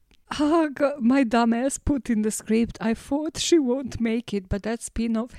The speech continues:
had to happen." Like, why is there a spin-off of the <laughs> C S I?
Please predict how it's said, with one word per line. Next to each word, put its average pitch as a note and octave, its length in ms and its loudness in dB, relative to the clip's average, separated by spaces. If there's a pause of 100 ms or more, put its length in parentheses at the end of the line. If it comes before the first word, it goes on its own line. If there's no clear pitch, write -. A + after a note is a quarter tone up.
had B3 220 -8
to C4 100 -4
happen." - 520 -8
Like, A#3+ 240 -8
why G#3+ 260 0
is G#3+ 100 0
there A3 160 -6
a G3+ 60 -6
spin-off A3+ 580 -10
of D4+ 280 0
the F4 80 4
<laughs> - 100 -12
C C4+ 200 -10
S C4 240 -14
I? B3 220 -10